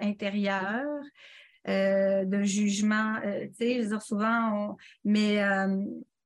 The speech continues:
moi, j'ai, moi, personnellement, comme j'étais beaucoup à contre-courant,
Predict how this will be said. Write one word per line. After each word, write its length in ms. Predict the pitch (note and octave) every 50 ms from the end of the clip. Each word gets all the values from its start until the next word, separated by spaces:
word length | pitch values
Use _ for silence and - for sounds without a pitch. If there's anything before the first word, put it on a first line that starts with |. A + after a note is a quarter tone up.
| _ _ _ _ _ _ _ _ - -
moi, 400 | A#3 A3 A3 A3 G#3+ A#3 C4 C#4
j'ai, 400 | C4 A#3 A3+ A3 G#3+ G#3 G3+ F#3+ -
moi, 320 | A3 G#3+ G#3 A3+ C4+ D4
personnellement, 880 | C#4+ C4 A3 - - B3+ B3 A#3+ A#3 A3+ G#3 G#3+ G#3+ A#3 C4+ C#4+ C4+ - -
comme 260 | - D#4+ E4+ F4 E4
j'étais 480 | C4+ A3+ G#3+ G#3+ G3 - - C4 C4+ C#4
beaucoup 460 | A#3 G#3 G3+ A3 G#3+ - - D4+ D4
à 100 | B3 F#3+
contre-courant, 1400 | F#3 - - A3+ A3+ A#3 A#3 A3+ - - A#3 F#3+ - _ _ - - A#3+ A3+ G#3+ G3+ F3 F3+ F3+ G3 A3 B3+